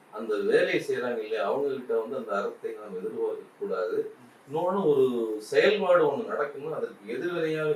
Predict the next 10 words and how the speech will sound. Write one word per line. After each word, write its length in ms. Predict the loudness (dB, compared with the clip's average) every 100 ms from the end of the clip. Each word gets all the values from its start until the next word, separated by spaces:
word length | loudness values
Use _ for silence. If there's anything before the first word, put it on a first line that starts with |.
| -2
செய்கிற 300 | -6 -4 -6 -4
செயல்ங்கிறது 640 | -4 -4 -4 -2 -2 -2 -2 -4 -8 -18 -20 -20 -10 2
அதே 340 | 4 8 8 8 6
டூலை 220 | 4 2
கொண்டுதான் 400 | 2 2 2 0
அது 140 | -2 -6 -6
எதிர்வினை 300 | -4 -4 -4 -8
நடக்கும். 340 | -10 -12 -16 -20 -20 -20 -20 -20 -20 -8
எதிராளி 480 | 6 8 8 6 4 2
என்ன 140 | -2